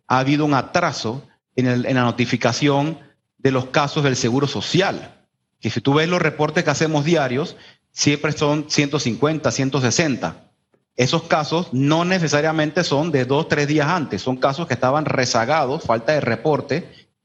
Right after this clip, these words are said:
y se están reportando ahora en bloque, y por eso la caja me está reportando ahora, eh, casos notificados, eh, de hace una semana, pero me reportó hoy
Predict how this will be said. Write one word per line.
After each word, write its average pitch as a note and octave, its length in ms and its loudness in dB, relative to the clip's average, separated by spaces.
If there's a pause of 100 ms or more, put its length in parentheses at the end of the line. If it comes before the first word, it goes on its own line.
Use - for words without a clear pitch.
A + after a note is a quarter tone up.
y D#3+ 160 4
se D3 80 0
están C#3 220 0
reportando C#3 500 0
ahora D#3 340 2
en D#3+ 280 0
bloque, D#3 640 -2 (380)
y C#3 80 -4
por C#3 200 2
eso F#2+ 260 -4 (100)
la A#2 200 0
caja D3+ 220 0
me D#3 100 0
está D#3 120 0
reportando E3 500 0
ahora, A#2+ 640 0 (140)
eh, A2 420 0 (140)
casos D3 280 0
notificados, D#3 840 0 (800)
eh, A#2 760 2
de B2 160 2
hace A#2+ 140 -2
una D#3+ 100 2
semana, D#3+ 800 0
pero C3 160 2
me C3 100 2
reportó C3+ 480 0
hoy F#3 280 2